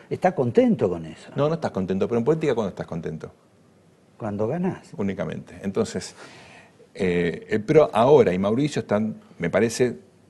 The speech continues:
Speaker 2: dando los primeros pasos de un partido nacional, donde tenés líos en todos los distritos.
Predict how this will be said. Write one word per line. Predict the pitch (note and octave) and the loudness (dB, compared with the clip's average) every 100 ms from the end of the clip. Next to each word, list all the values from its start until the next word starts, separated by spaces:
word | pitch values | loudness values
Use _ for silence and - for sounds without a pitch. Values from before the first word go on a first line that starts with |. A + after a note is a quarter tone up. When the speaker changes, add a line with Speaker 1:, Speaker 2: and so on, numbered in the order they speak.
| _ - | _ 0
Speaker 2:
dando | G2+ G#2 | 4 6
los | G2+ | 4
primeros | - A2 C#3 | 2 0 0
pasos | - C#3+ - B2+ | 2 -2 -2 -2
de | |
un | G2+ | 0
partido | G2 G#2+ G2+ | 0 0 0
nacional, | G2 G2 E2 - - _ - | -2 -8 -8 -14 -20 _ -10
donde | G2+ F#2+ | -6 -4
tenés | B2 C#3 | -2 -2
líos | D3 B2 | -2 0
en | G#2+ | 0
todos | B2+ A#2 | 0 0
los | |
distritos. | G#2 B2 E2+ - - | 0 -2 -4 -8 -16